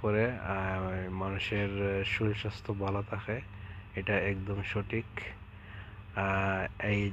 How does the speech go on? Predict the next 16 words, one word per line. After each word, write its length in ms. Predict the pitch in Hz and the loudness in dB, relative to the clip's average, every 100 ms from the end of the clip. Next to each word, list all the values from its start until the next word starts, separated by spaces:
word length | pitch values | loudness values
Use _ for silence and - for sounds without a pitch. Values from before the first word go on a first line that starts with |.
| 98 101 | -2 4
জিম 180 | 110 | 4
সেন্টারে, 760 | 107 120 110 110 107 107 107 107 | 6 6 6 8 8 8 6 4
আহ, 580 | - 101 101 98 98 107 | 2 2 4 4 0 -2
যদি 200 | 110 107 | -4 2
যারা 280 | 113 117 | 6 6
জিম, 400 | 113 110 117 120 90 | 8 8 8 6 4
আহ, 240 | 107 101 | 2 4
জিম 160 | 107 110 - | 6 6 4
সেন্টারে 340 | 117 113 107 | 4 6 6
ভর্তি 440 | 101 104 101 - | 6 2 2 -4
হয় 240 | 95 98 107 101 | -2 0 0 2
তারা 200 | 95 92 | 2 2
কিন্তু 220 | 98 95 | 0 -2
একদিন 480 | - 101 98 110 110 | 0 0 2 2 4
আর 120 | 110 | 4
দুদিন 420 | 104 107 104 104 | 6 4 6 4